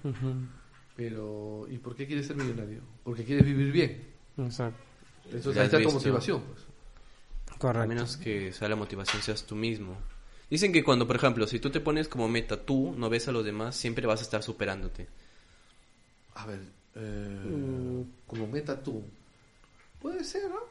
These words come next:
Speaker 2: No sé, yo nunca me he puesto a, a compararme, por ejemplo, con Santiago, a compararme con Neto Carvajal o con Ángel Vallejo. Cada uno
Speaker 1: Es por
Speaker 2: tiene
Speaker 1: sí solo.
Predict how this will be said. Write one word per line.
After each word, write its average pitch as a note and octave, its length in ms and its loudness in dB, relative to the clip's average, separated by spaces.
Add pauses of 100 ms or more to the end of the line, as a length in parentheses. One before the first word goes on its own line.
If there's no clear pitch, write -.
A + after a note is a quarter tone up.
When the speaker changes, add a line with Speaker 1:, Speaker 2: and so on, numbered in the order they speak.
Speaker 2:
No A3+ 40 -6
sé, A#3 240 -4
yo G#3 680 2
nunca G#3 300 0
me F3+ 80 0
he E3+ 40 -2
puesto F#3 460 2
a, A#2+ 800 0
a A#2 60 -8
compararme, C#3 640 0
por C#3 180 -4
ejemplo, C#3 220 0
con C3 140 -4
Santiago, A2+ 500 -4 (720)
a B2 80 -12
compararme C3 560 -4
con A#2+ 280 -10
Neto C#3 200 -2
Carvajal C3 600 -2
o A2+ 80 -2
con A2+ 300 -10
Ángel B2+ 180 -10
Vallejo. A2 320 -6 (440)
Cada D#3+ 260 2
uno D#3+ 520 0 (160)
Speaker 1:
Es D3 140 -4
por D3 160 2
Speaker 2:
tiene D3+ 240 4
Speaker 1:
sí C3+ 60 -8
solo. B2+ 220 -4